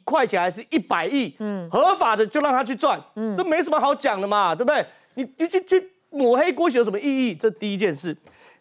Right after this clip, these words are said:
Speaker 1: 第二件事情，马文君泄密前，韩国政府早知情，法盲欸，国民党的朋友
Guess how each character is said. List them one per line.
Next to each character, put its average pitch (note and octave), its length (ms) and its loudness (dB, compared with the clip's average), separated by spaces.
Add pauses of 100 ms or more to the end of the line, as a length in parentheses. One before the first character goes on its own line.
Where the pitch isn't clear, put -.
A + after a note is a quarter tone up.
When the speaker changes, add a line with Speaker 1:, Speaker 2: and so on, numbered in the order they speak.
Speaker 1:
第 D#4+ 100 2
二 E4+ 60 4
件 D#4+ 200 2
事 B3+ 100 -2
情， F3+ 240 -2 (120)
马 A3 260 2
文 A#3+ 220 4
君 C#4+ 200 -2
泄 C#4 300 0
密 B3+ 160 -2
前， F3 260 -2
韩 F#3+ 300 -4
国 G#3 200 2
政 A3 240 0
府 D#3+ 160 -10
早 C#3+ 220 -4
知 F#3 240 -10
情， D#3+ 240 -14 (460)
法 A#3 400 0
盲 B3 320 0
欸， C4 340 2
国 A#3 100 0
民 C#4 100 0
党 C4 120 2
的 F#3+ 60 0
朋 F#3 120 0
友 F3 300 0